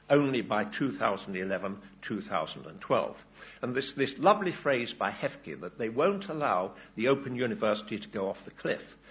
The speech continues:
Of course, they push us in the direction of the cliff just to pull us back before we go over the edge. A very strange act of policy.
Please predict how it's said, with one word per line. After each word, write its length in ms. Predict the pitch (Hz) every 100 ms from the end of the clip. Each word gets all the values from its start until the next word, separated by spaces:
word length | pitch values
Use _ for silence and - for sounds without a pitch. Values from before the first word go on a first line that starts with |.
| - -
Of 140 | -
course, 240 | 156 117
they 140 | - 101
push 300 | - - -
us 140 | 143
in 80 | 95
the 80 | 95
direction 460 | 104 101 95 -
of 80 | 98
the 60 | -
cliff 520 | - 131 135 - -
just 260 | - 190 -
to 40 |
pull 300 | - - 220
us 100 | 151
back 300 | - 117 -
before 240 | 117 135 117
we 80 |
go 140 | 110 117
over 180 | 104 104
the 160 | 127
edge. 320 | 92 - - - - - -
A 60 |
very 240 | 104 165 170
strange 520 | - - 143 143 127
act 220 | 117 -
of 160 | 107 -
policy. 460 | 139 113 - -